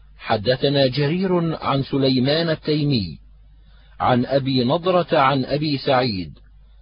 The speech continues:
أن النبي صلى الله عليه وسلم نهى عن البسر والتمر أن يخلط بينهما، وعن الزبيب والتمر أن يخلط بينهما،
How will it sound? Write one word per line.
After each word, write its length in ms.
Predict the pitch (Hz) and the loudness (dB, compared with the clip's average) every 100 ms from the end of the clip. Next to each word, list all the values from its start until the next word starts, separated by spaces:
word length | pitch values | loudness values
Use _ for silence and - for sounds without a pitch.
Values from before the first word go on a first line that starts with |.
| - - | -20 -6
أن 180 | 131 123 | 0 2
النبي 500 | 123 120 110 170 156 | 2 2 0 2 0
صلى 280 | - 147 139 | 2 2 2
الله 420 | 123 147 156 156 | 4 4 4 4
عليه 340 | 123 127 147 | 2 0 -2
وسلم 680 | 135 123 - 139 143 131 117 - - - - - - - | 0 0 0 0 2 2 0 -6 -16 -20 -20 -20 -20 -4
نهى 380 | 110 160 160 151 | 0 2 4 4
عن 240 | 120 143 | 4 4
البسر 520 | 139 117 139 147 - | 2 0 0 -2 -2
والتمر 680 | 143 123 135 - 120 90 - - - - - - - - | 0 2 0 0 0 -2 -8 -20 -20 -20 -20 -20 -16 -4
أن 220 | 127 104 | -2 0
يخلط 520 | 101 160 - 147 135 | 0 -2 0 2 2
بينهما، 840 | 135 127 120 104 127 151 151 143 143 - - - - - - | 2 2 0 0 0 0 2 2 0 -6 -20 -20 -20 -20 -12
وعن 360 | 101 110 107 120 | 0 4 4 2
الزبيب 800 | 113 101 123 107 160 175 147 151 | 0 -2 -4 -2 -2 -2 0 0
والتمر 680 | 151 - 147 113 98 92 - - - - - - - | 0 0 0 2 0 -4 -12 -16 -20 -20 -20 -20 -2
أن 240 | 131 120 | 2 2
يخلط 580 | 110 147 - - 139 135 | 2 0 -4 0 2 2
بينهما، 920 | 131 120 123 110 127 139 110 90 50 | 2 2 0 0 0 -2 -4 -4 -8